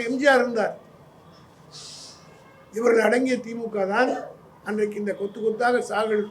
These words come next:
நடைபெறுவதை பார்த்து, தமிழ்நாடு ஒரு தீவு போல் இருக்கிறது. பக்கத்திலே இருக்கிற பாண்டிச்சேரியிலே மதுவிலக்கு இல்லை,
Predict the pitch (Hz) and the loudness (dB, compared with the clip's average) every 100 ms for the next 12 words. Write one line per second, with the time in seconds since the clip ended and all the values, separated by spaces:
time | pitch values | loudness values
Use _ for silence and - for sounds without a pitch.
0 | - - - - - - - - - - | -12 -20 -20 -20 -20 -20 -20 -20 -20 -20
1 | - 180 226 226 220 202 196 196 190 - | -14 -2 0 2 2 2 2 -2 -4 -6
2 | - - - - - - - - - - | -16 -20 -20 -20 -20 -20 -20 -20 -12 -4
3 | 233 240 214 208 254 220 - 254 262 247 | 0 2 2 2 2 0 -4 -2 -2 2
4 | 247 226 214 190 - - - - - - | 2 2 -2 -4 -4 -16 -20 -20 -20 -20
5 | - 190 214 214 233 220 202 202 190 220 | -12 -8 -4 -2 -2 -2 -2 -6 -4 -6
6 | 226 214 220 214 214 185 - - - - | -6 -6 -2 0 0 -2 -6 -16 -20 -20
7 | - - - - - - - 196 233 160 | -20 -20 -20 -20 -20 -16 -4 0 2 2
8 | - 104 139 | 2 -2 -2